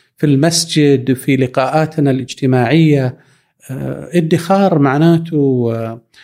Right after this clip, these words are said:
فهم ما نحتاجه في المستقبل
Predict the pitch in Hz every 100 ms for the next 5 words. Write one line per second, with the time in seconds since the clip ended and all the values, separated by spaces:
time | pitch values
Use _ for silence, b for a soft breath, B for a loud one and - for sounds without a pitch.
0 | b b b - - 185 151 151 131 123
1 | 151 143 - - 151 143 - 123 117 -
2 | 156 156 165 185